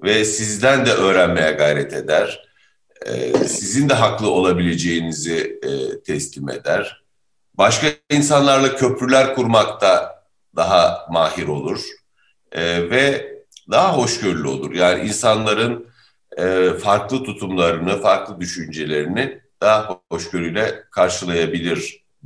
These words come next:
diyor. Şimdi ben böyle bir uzun bir giriş yaptım.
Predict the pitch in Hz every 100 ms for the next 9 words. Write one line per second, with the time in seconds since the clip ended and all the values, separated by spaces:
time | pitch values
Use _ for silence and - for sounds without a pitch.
0 | 71 69 67 131 - _ _ _ _ _
1 | _ _ - 117 120 120 127 123 123 120
2 | 120 110 120 - - - - 123 113 117
3 | 107 110 113 110 110 104 90 - 131 131